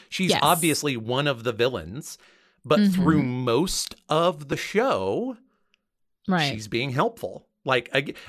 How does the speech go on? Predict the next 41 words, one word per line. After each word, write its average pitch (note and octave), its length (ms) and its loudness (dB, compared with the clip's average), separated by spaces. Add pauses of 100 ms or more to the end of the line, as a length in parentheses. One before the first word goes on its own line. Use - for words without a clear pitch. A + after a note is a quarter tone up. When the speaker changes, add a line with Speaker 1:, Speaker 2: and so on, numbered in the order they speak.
(120)
Speaker 1:
uh, C#3+ 160 8
Speaker 2:
Well, D4 320 6
it's, - 180 2
it's - 240 2
a D4 60 6
bad D4 340 4
person C4 520 4
doing A#3+ 500 4
good A3+ 260 6
things G3 540 2
because G#3 320 2
it F#3 120 4
fits - 400 0
Speaker 1:
For C3 380 2
their B2 180 4
Speaker 2:
whatever G3 300 8
Speaker 1:
own F#3 40 4
Speaker 2:
their F#3 100 4
objective E3+ 420 4
is, - 40 6
Speaker 1:
negative A#2 220 4
ends G#2+ 280 -2
Speaker 2:
in B3 100 4
Speaker 1:
or B3 40 6
Speaker 2:
the B3+ 120 4
Speaker 1:
evil - 80 0
Speaker 2:
same A#3 140 4
Speaker 1:
ends, A3+ 100 4
Speaker 2:
way G#3+ 120 6
Speaker 1:
yeah. G#3+ 40 4
Speaker 2:
that G#3 100 2
we A3 60 6
have A3 140 6
a G#3 40 6
good D#4+ 280 0
person F#3 640 2
and G3 240 2
Wanda A#3 400 2
doing G#3 480 2
bad D4+ 340 4
things E3+ 540 0